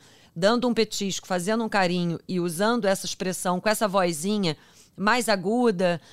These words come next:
é, com um tom diferente da que você usa no dia a dia, é como se você facilitasse a compreensão. É, é um atalho, assim, sabe?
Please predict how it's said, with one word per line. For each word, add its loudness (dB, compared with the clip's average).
é, 2
com -6
um -2
tom 2
diferente -2
da -2
que -8
você -4
usa -2
no -4
dia -4
a -2
dia, 0
é -2
como 0
se -8
você 2
facilitasse 2
a -4
compreensão. 0
É, 0
é 4
um 4
atalho, 4
assim, -2
sabe? 2